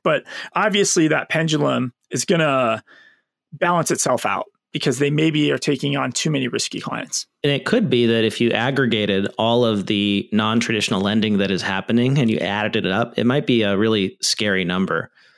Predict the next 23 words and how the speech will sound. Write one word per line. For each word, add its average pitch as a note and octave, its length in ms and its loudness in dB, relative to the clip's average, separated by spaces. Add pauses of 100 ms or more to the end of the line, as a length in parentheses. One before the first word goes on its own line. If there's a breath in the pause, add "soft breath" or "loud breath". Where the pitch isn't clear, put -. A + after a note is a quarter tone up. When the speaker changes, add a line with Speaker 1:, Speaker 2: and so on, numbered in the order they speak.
(340 soft breath)
Speaker 2:
There's A2+ 180 2
a G#2+ 40 0
potential C3 340 0
bubble A#2+ 480 0 (400)
in G#2+ 160 2
the G#2 240 2
small G2+ 280 0
business G2+ 420 0
lending F#2+ 320 2
market. - 400 -2 (280)
Speaker 1:
I, G3+ 280 -2 (100)
I, G3 60 0
I G#3 60 2
believe E3 180 2
that's A#2 200 -2
true. B2+ 300 0
And F3 140 0
then F#3 160 2
the E3 80 2
question B3+ 360 -2
I G3 140 0
have C#3+ 300 0
is, C#3+ 240 -2